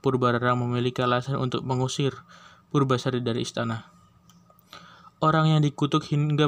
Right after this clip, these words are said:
memiliki penyakit mengerikan ini tidak pantas menjadi ratu kerajaan Pasir Batang. Sudah seharusnya ia diasingkan ke hutan agar penyakitnya tidak menular, kata Purbararang.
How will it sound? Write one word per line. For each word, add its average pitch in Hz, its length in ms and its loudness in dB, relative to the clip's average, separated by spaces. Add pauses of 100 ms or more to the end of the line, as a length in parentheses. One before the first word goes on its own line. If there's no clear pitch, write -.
memiliki 143 480 -2
penyakit 139 480 -4
mengerikan 135 400 -2
ini 139 320 -2
tidak - 320 -6
pantas 160 320 0
menjadi 156 400 2
ratu - 160 -4
kerajaan 143 560 -2
Pasir 147 320 -4
Batang. 143 480 -2 (560)
Sudah 135 320 -2
seharusnya 151 640 0
ia 147 240 2
diasingkan 143 960 -2
ke 143 160 -2
hutan 143 320 0
agar 123 320 -2
penyakitnya 131 560 -4
tidak 120 240 -4
menular, 117 480 -4 (480)
kata - 320 -4
Purbararang. 104 640 -2